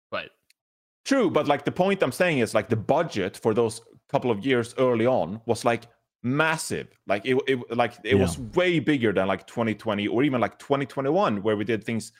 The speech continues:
Speaker 2: online and, like, most people stay at home and, like, we got green screens. Like, we didn't even have a studio for talent in twenty twenty-one. And so obviously, like, the budget and, like,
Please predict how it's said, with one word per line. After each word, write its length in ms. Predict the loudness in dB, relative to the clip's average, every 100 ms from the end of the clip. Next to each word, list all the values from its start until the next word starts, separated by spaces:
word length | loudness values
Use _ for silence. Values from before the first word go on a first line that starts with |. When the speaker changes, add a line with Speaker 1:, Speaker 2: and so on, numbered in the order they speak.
| _ _
Speaker 2:
online 680 | -2 0 0 0 0 0 -2
and, 100 | -2
like, 200 | -2 0
most 220 | -4 -4 -6
people 200 | -10 -10
stay 220 | -2 0
at 80 | 2
home 460 | 0 2 0 -2
and, 100 | -2
like, 220 | -2 -2 -6 _ _ -2
we 80 |
got 260 | 2 0 -2 -14
green 360 | -6 -2 0 0
screens. 580 | -4 -4 -2 -2 -8 -4
Like, 160 | -4 -2
we 60 | -2
didn't 220 | -2 -2
even 140 | -4
have 140 | -2 -2
a 40 |
studio 680 | -4 -8 -6 -6 -2 0 0
for 360 | -2 -2 0 -2 _ _ _ _
talent 380 | 0 0 -2 -4
in 100 | -10
twenty 240 | -6 -6 -6
twenty-one. 520 | -6 -4 -2 -2 -4 -12 _ _
And 100 | -4
so 180 | 0 0
obviously, 340 | 0 -4 -2
like, 200 | -2 0
the 80 | -4
budget 640 | -2 0 0 -4 -4 -6 -8
and, 260 | -4 -2 -2
like, 200 | -2 -4